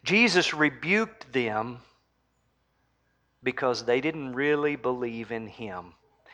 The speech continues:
And I think when we get in storms, I know at times in my life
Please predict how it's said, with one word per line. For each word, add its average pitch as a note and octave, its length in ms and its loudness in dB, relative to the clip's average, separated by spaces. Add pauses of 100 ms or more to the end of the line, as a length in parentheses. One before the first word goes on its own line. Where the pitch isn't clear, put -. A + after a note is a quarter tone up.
(220)
And B2 100 4
I F3 160 8
think C#3+ 560 -4 (220)
when C3 180 -2
we C3 100 -2
get C3 220 2
in B2 140 -4
storms, C3 560 -4
I B2 100 6
know C3 240 2
at A2+ 120 -2
times B2 380 0
in A#2 120 -6
my A2+ 160 -2
life A#2+ 500 0